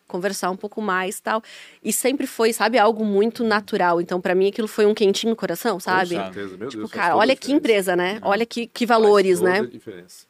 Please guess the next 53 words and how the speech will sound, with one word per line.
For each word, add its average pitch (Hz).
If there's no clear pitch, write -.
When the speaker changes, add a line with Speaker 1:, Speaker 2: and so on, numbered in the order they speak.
Speaker 1:
E 202
até 262
hoje, 202
muito 196
isso, 196
assim, 190
é, 165
a -
gente 208
valoriza 214
muito 214
a 233
família 208
e 196
isso 208
é 202
muito 214
gostoso, 208
né? 175
Porque 208
Speaker 2:
Uhum. 202
Speaker 1:
daí 190
dá 202
mais 226
vontade 214
de 180
trabalhar, 175
porque -
Speaker 2:
Claro. 208
Speaker 1:
nunca 240
é -
um 214
problema, 175
sabe? 185
Nunca 226
vou 226
me 226
sentir 240
mal 220
de 220
dizer, 214
"Ó, 196
eu 196
não 233
vou 254
porque 254
eu 233
tenho 247
que 240
ir 240
na 240
escolinha 233
da-" 202